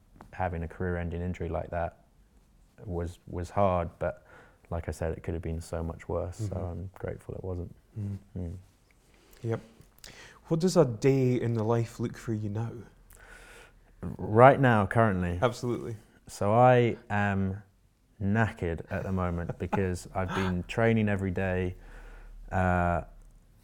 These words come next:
Speaker 1: ice skating, um, something that I've said is so much harder than it looks. And, and yeah, so I, I, I'll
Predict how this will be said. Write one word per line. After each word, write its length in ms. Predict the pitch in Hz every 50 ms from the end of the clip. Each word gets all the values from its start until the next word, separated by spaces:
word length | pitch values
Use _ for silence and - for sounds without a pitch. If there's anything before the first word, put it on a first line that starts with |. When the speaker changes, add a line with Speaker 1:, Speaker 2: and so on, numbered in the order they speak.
| - - - -
Speaker 1:
ice 240 | - 98 101 95 -
skating, 640 | - - 95 90 87 - - 90 85 87 82 82 - - - _ _ - _
um, 540 | - 90 87 85 90 90 87 87 87 85 - - -
something 420 | - - - 98 92 87 - 90 87
that 100 | 85 -
I've 140 | 87 85 -
said 320 | - 98 95 95 87 90
is 340 | 90 85 80 - - - - -
so 260 | - - - 107 104
much 220 | 95 85 82 -
harder 260 | - 90 90 87 87
than 160 | 85 87 85 85
it 100 | - -
looks. 480 | 92 92 85 - - - - - - - _ _ _ -
And, 520 | 90 90 90 87 87 87 87 87 85 - - _ _ _ _ _ _ -
and 140 | 92 92
yeah, 180 | 95 101 98 87
so 160 | 85 - 95
I, 380 | 92 92 90 82 - - 92 92
I, 60 | 92 92 - - -
I'll 120 | - -